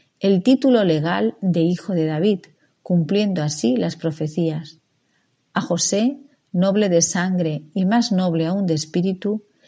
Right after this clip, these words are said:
la Iglesia aplica el elogio que la sabiduría divina había hecho de Moisés.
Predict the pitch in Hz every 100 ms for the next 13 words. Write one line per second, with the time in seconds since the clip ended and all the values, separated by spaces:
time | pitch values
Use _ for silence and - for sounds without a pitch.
0 | _ - 190 190 220 254 - 269 254 208
1 | 180 233 254 269 247 175 156 185 196 -
2 | 226 220 175 175 - 170 170 170 226 233
3 | 170 175 190 208 214 - - 185 185 214
4 | 190 185 180 196 170 147 147 - 147 143